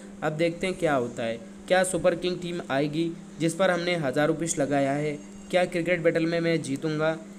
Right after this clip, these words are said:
तो आप live देख लीजिए। भाई फिर से मैं जीत चुका हूँ और हज़ार का दो हज़ार मिल चुका है। देखिए जिस भी team पर हम पैसा लगा रहे हैं इसमें केवल दोगुने का profit होता है। तो ऐसे में YouTube को, sorry, अ, cricket battle को ज़्यादा,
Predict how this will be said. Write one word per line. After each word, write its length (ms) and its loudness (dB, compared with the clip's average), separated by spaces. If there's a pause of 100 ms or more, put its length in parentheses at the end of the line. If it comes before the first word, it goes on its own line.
(160)
तो 80 0
आप 380 0
live 280 0
देख 200 -2
लीजिए। 320 -6 (380)
भाई 180 6
फिर 220 -2
से 180 2
मैं 180 0
जीत 220 0
चुका 240 -2
हूँ 220 0 (300)
और 100 0
हज़ार 380 2
का 160 2
दो 200 2
हज़ार 260 2
मिल 180 -2
चुका 240 -8
है। 160 -8 (340)
देखिए 300 4
जिस 260 0
भी 100 2
team 220 -4
पर 140 0
हम 120 0
पैसा 280 0
लगा 260 0
रहे 140 2
हैं 380 -6
इसमें 340 -2
केवल 320 0
दोगुने 420 4
का 80 0
profit 380 -2
होता 260 -4
है। 160 -6 (340)
तो 80 2
ऐसे 260 2
में 300 -2 (140)
YouTube 480 0
को, 420 -2
sorry, 260 0 (480)
अ, 140 2
cricket 400 -2
battle 260 2
को 220 0
ज़्यादा, 400 2